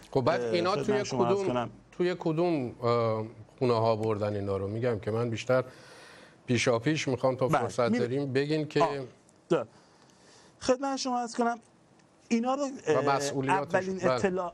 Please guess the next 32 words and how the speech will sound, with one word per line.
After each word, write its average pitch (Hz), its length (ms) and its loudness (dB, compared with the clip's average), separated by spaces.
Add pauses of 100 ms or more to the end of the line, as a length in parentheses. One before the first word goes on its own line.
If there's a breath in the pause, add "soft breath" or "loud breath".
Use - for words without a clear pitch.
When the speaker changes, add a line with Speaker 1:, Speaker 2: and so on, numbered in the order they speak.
(140)
Speaker 2:
آره. 139 240 0 (420)
اولین 226 520 -2
اطلاعات، 214 600 -2
اولین 190 440 0
برخورد 180 420 0
کجا 165 280 2
انجام 135 400 0
می‌شه؟ 113 440 0 (640 loud breath)
که 151 240 2
می‌شه 180 240 -4
گفت 190 260 0
بعد 190 320 0
از، 143 240 -2
می‌شه 165 200 -4
گفت 143 180 -2 (180)
از 123 280 -2
معاونت 135 840 0
عملیات 127 560 0
روانی 107 440 0
یه 131 220 0
پله 147 320 0
بیایم 123 300 0
پایین‌تر، 120 400 0
یک 226 220 -4
شبکه 135 800 0
گسترده‌ای 123 800 0
راه 135 180 0
انداختن 107 540 0 (320 loud breath)
که 165 100 0
این 175 120 2
شبکه 151 560 0
گسترده 104 600 0